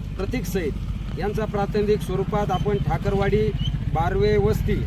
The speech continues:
आणि देसावळा या ग्रामस्थांच्या वतीने या ठिकाणी, अ, ग्रामपंचायत सदस्य अंकुश शेठ आणि त्याचबरोबर मुकुंद शेठ बारवे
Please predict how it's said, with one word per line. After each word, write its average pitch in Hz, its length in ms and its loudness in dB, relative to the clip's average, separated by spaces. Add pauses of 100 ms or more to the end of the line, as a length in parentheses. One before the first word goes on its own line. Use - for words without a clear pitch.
(180)
आणि 170 100 0
देसावळा 214 560 4 (420)
या 208 180 2
ग्रामस्थांच्या 220 640 2
वतीने 196 420 0 (520)
या 202 80 0
ठिकाणी, 202 460 0 (800)
अ, 180 420 -2
ग्रामपंचायत 202 600 -4
सदस्य 202 600 -2 (440)
अंकुश 185 300 -4
शेठ 208 260 0 (540)
आणि 190 240 -4
त्याचबरोबर 208 680 -6
मुकुंद 202 360 -4
शेठ 202 200 -6
बारवे 214 380 -2